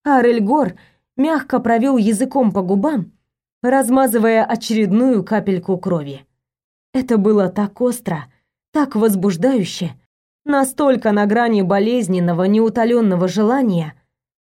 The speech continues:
М. Внезапно Наг расстегнул пуговицы рубашки и сбросил ее, придерживая мою руку, и двинул ее вниз.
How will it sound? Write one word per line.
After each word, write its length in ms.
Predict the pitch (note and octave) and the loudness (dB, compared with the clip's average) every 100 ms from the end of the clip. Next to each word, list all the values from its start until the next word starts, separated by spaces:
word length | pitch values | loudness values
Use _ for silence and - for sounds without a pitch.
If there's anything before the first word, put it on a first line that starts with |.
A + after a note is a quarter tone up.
| _ | _
М. 340 | B3 A#3 G#3 E3+ B2+ - _ _ _ _ - | 0 4 4 2 -6 -18 _ _ _ _ -4
Внезапно 680 | C4+ C4 C4+ A3+ A#3+ A#3 G#3 | 2 4 4 2 2 2 2
Наг 260 | A3 A3 | 2 0
расстегнул 580 | G#3 G3 - G#3 A3 A3 | -2 -2 -2 2 2 0
пуговицы 540 | - G#3+ G3 F3+ - | 0 0 0 0 -2
рубашки 560 | F#3 F#3 A#3+ B3+ - D#3 - _ _ _ _ | -2 0 -2 -6 -10 -10 -14 _ _ _ _
и 160 | D4 C4+ | 0 2
сбросил 520 | F#3 A3 D4 - G3 | 2 0 0 0 0
ее, 340 | F#3 G#3+ G3 | 2 2 2
придерживая 800 | F#3 A#3+ G3 C4+ G#3 G3+ G3+ G#3 | 0 -2 0 0 0 0 0 2
мою 320 | G3+ G3 F#3 | 2 2 0
руку, 460 | F3+ A3 A3 C#4+ C4 _ _ _ _ _ _ - | 0 0 -2 -4 -4 _ _ _ _ _ _ 0
и 180 | D4 | 2
двинул 480 | G#3+ G3 G#3+ A#3+ C4 | 4 4 4 4 4
ее 380 | B3+ A#3+ F#3+ F3 | 2 0 0 0
вниз. 460 | E3+ D#3 D#3+ - | -2 -4 -6 -12